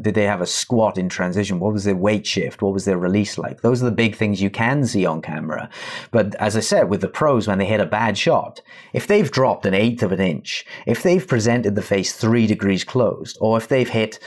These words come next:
a quarter of an inch off the heel, you're not gonna see that show up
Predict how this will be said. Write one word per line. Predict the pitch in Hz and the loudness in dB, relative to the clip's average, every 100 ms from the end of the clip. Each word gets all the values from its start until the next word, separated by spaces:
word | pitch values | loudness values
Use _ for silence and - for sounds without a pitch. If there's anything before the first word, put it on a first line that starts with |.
| - - - - | -16 -16 -18 -10
a | |
quarter | - 127 120 107 | 0 4 4 4
of | |
an | 107 | 2
inch | 107 104 | 2 2
off | 101 - | 0 -2
the | 87 | -6
heel, | - 110 90 82 - 135 | 0 2 2 0 -4 0
you're | 180 | 2
not | 208 202 202 | 4 2 0
gonna | 139 | 0
see | 113 - 135 139 | 0 0 2 2
that | 107 104 - | 2 0 -2
show | - 117 107 101 | 0 2 4 2
up | 92 - | 0 -8